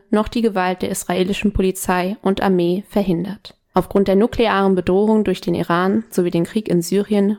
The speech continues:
rückte der israelisch-palästinensische Konflikt zunehmend in den Hintergrund. Ich komme jetzt noch mit ein paar aktuellen Informationen über Israel, um vielleicht auch mal das Bild zu erhellen oder neutrale,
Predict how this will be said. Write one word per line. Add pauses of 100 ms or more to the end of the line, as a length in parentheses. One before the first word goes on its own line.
rückte
der
israelisch-palästinensische
Konflikt
zunehmend
in
den
Hintergrund. (440)
Ich
komme
jetzt
noch
mit
ein
paar (100)
aktuellen
Informationen
über
Israel,
um
vielleicht
auch
mal (480)
das
Bild
zu
erhellen
oder (140)
neutrale,